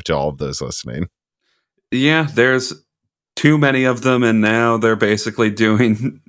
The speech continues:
Speaker 2: <laughs> two architectures per year per C P U, so it's just a lot to keep track of.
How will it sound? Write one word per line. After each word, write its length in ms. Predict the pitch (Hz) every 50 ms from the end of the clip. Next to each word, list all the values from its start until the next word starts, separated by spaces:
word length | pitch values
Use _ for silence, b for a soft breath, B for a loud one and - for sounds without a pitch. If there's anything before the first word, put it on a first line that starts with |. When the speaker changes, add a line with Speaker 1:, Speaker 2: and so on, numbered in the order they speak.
| _
Speaker 2:
<laughs> 140 | _ _ _
two 200 | - - 131 127
architectures 920 | - 101 113 113 - 120 110 - 123 110 110 - - 120 113 110 104 101 - - _ _ _ _
per 240 | _ - 120 113 113
year 300 | 113 107 107 107 104 98
per 200 | 98 - 107 104
C 280 | 98 - - 98 95 92
P 140 | 95 95
U, 180 | 95 95 90 78
so 260 | - - - 90 101
it's 220 | 101 101 101 - -
just 280 | 120 113 - - _ _ _ _ _ _ _ _ _ _ _ _ _ _ _ _ _ _ _ _ _ _ _ _ _ _
a 40 | 110
lot 180 | 131 139 120
to 60 | - 120
keep 220 | - 120 101 -
track 300 | - 113 - - - - - -
of. 200 | - - -